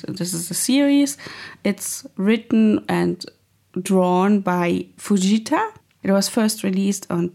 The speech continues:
two thousand and fourteen on Pixiv, and then it was serialized in two thousand and fifteen. There is already also an anime of Wotakoi,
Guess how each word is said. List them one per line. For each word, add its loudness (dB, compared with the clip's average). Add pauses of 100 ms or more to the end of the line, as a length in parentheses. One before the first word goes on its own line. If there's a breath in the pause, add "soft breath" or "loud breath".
two -6
thousand -2
and -2
fourteen 0
on 0
Pixiv, -2 (640 loud breath)
and 2
then 2
it -2
was 0
serialized 0
in -2
two -2
thousand -2
and -2
fifteen. -2 (400 loud breath)
There -2
is 0
already 2
also -2
an -2
anime 4 (180)
of -8 (140)
Wotakoi, 2